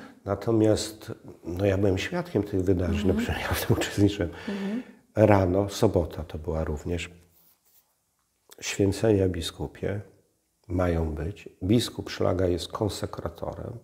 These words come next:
Speaker 2: Mhm.
Speaker 1: Ma wygłosić homilię na moich święceniach. Przyjeżdżają zaproszeni biskupi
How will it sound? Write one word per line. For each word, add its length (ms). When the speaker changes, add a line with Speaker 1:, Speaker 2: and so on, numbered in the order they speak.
Speaker 2:
Mhm. 520
Speaker 1:
Ma 200
wygłosić 640
homilię 680
na 100
moich 280
święceniach. 720
Przyjeżdżają 720
zaproszeni 680
biskupi 840